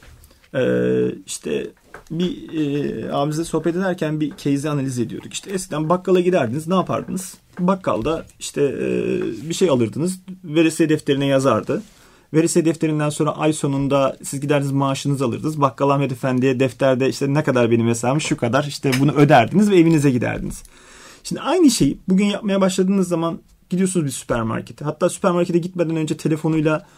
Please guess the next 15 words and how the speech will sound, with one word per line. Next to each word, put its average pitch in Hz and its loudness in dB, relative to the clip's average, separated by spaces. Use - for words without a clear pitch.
telefonundan 156 0
siparişlerinizi 147 -2
önden 139 -2
şey - 0
yapabiliyorsunuz, 135 0
sepetinizi 135 0
hazırlayabiliyorsunuz. 123 0
Süpermarkete 165 -2
gitmeden 156 -2
siparişiniz 151 -4
evinize 143 2
gelebiliyor 185 4
veya 160 0
süpermarkete 151 -2
gidip 147 -4